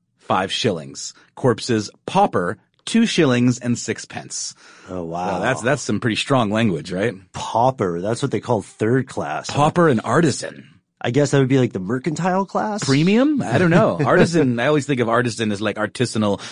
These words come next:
Speaker 1: cheeses.
Speaker 2: Right, right. Uh, especially, you know, if you're in a fancy boutique of some sort. We don't usually associate the phrase artisan or artisanal with corpses.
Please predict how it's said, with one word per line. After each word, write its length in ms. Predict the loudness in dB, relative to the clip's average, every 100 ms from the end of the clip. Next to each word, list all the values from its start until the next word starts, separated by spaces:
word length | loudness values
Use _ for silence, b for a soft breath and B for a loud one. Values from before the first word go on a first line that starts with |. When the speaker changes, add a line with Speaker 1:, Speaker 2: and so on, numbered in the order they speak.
| B -16 -12
Speaker 1:
cheeses. 640 | -4 0 0 0 -8 -10
Speaker 2:
Right, 520 | 0 2 2 0 -4 -4
right. 380 | 0 2 2 -2 B -12 -4
Uh, 280 | 2 2 2
especially, 720 | -2 0 2 2 0 -2 0
you 120 | -2
know, 220 | -2 -2 -4
if 160 | -4
you're 220 | -2 -2
in 280 | -2 -4 -4
a 200 | -4 -6
fancy 420 | -4 -4 -4 -8
boutique 680 | -8 -8 -8 -6 -4 -6 -10 b b b -6
of 140 | -6
some 280 | -2 -2 -2
sort. 400 | -6 -8 -8 -10
We 160 | -10 -6
don't 280 | -4 -4 -4
usually 440 | -4 -2 -4 -4
associate 680 | -6 -6 -6 -6 -6 -6 -8
the 80 | -10
phrase 440 | -8 -6 -6 -10 B B B -4
artisan 540 | -4 -2 -6 -8 -8
or 180 | -6 -6
artisanal 720 | -6 -8 -6 -4 -4 -6 -8
with 280 | -10 -12 -14
corpses. 760 | -12 -8 -8 -10 -14 -12 -14